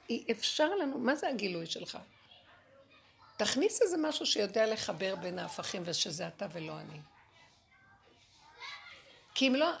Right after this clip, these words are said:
אנחנו שואפים לאמת, אנחנו נהנים ממנה, היא יפה, היא מדהימה בינינו, ואז אני מגלה שהאמת הכי גדולה, אתם יודעים מה היא?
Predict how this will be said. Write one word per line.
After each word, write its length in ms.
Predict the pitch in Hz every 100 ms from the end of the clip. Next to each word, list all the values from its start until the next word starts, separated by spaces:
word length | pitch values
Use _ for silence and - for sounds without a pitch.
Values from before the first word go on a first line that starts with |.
| -
אנחנו 320 | 226 220 233
שואפים 560 | - 233 202 - 294 320
לאמת, 500 | 320 262 180 180 233
אנחנו 280 | 202 - 202
נהנים 500 | 202 185 196 208 269
ממנה, 340 | 247 185 175
היא 280 | 190 196 185
יפה, 360 | 170 - - 226
היא 160 | 202
מדהימה 480 | 190 180 175 196 202
בינינו, 360 | 175 196 254 247 - - - -
ואז 220 | 196 254
אני 100 | 254
מגלה 400 | 233 208 202 233
שהאמת 440 | - 196 208 226
הכי 240 | 220 - 233
גדולה, 320 | 202 190 175
אתם 220 | 160 196
יודעים 240 | 180 196
מה 80 | 202
היא? 180 | 233 302